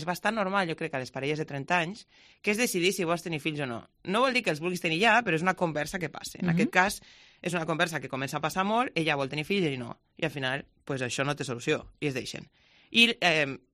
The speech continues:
Speaker 1: a continuació, al cap d'una setmana, i per accident, però també la fan fora de la feina. És periodista, ui, que casualitat.
Speaker 2: <laughs>
Speaker 1: I com que és un mercat una mica complex a nivell professional en aquest país, pues, la fan fora, com és algo que li ha passat molt sovint.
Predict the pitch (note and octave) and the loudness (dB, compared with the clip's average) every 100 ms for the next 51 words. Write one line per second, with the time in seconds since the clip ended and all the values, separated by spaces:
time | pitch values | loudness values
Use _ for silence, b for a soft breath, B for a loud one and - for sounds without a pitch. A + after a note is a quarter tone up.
0 | - C3+ C3+ - D3 D#3+ D#3+ F#3+ G3+ E3 | -4 -2 -2 -4 0 2 2 4 4 2
1 | C#3+ D#3+ D3 D3+ D#3+ F#3+ D3+ B2+ - D#3+ | 2 2 2 2 4 4 2 -2 -2 -4
2 | G3+ E3 C3+ D3 - - D3+ E3 D3+ D#3 | -2 -2 0 0 -2 -2 -2 0 2 2
3 | A#2+ F2+ - - D#3 - D3 C#3+ F#3 G#3 | 2 -4 -10 -10 -10 -8 -2 2 2 2
4 | G3+ A#3+ - C#3 C3+ - C3 B2+ F3+ - | -2 -2 -6 -6 -6 -6 -6 -2 0 6
5 | A3 F#3+ A3 B3 - - G#3 G3+ G3 F#3 | 6 8 8 8 6 4 6 8 8 6
6 | - F#3+ A#3 C#4 C4 G3+ A3 F3 D#3+ D#3+ | 4 4 6 6 4 4 4 4 2 4
7 | G3 D#3+ D3 E3+ D#3+ D3 C#3 C3+ C#3+ D3+ | 2 2 2 4 4 2 0 2 2 0
8 | C3+ C#3 C#3+ C3+ C3 C#3+ C#3+ C#3+ D#3 D#3+ | -2 0 2 2 0 4 4 4 -2 0
9 | C#3 C3+ B2+ - F3+ E3+ E3+ C3+ B2 B2+ | 2 2 -2 2 4 6 2 0 -4 -4
10 | - D3+ C#3 C3+ D3+ D3 C#3 - C#3+ C#3 | -4 -6 -4 -4 -4 -4 -4 -6 -8 -8
11 | C3 - - | -8 -10 -16